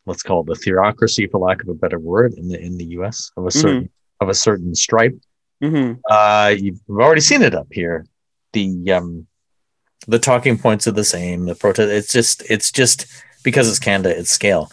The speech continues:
Speaker 1: But what I, I thought was interesting out of it too, out of the decision was the, and I'm sure you saw this, Adam, the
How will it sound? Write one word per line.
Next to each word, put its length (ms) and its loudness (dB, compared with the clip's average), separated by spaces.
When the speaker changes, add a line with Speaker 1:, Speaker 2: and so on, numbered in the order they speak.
Speaker 1:
But 160 6
what 180 8
I, 140 4
I 40 2
thought 140 6
was 140 4
interesting 320 2
out 100 6
of 80 4
it 180 0
too, 320 2
out 120 4
of 80 -6
the 80 -4
decision 580 -4
was 300 -6
the, 220 -6
and 300 -8
I'm 80 -8
sure 160 -4
you 40 -6
saw 200 -2
this, 200 -6
Adam, 240 -6
the 240 -12